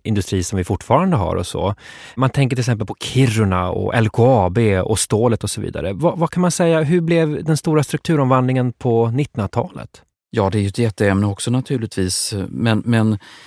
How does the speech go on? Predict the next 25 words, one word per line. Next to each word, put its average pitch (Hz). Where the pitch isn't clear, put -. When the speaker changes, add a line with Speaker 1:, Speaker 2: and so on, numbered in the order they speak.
Speaker 2:
de 127
gamla 147
bruken, 120
några 127
av 139
dem 139
kunde 110
fortsatt -
överleva 90
genom 92
att 87
de 87
kanske 87
blev 90
mer 92
och 90
mer 87
specialiserade. 95
Den 104
här 95
tillverkningen 92
av 87
stångjärn, 110
det 117
försvann, 76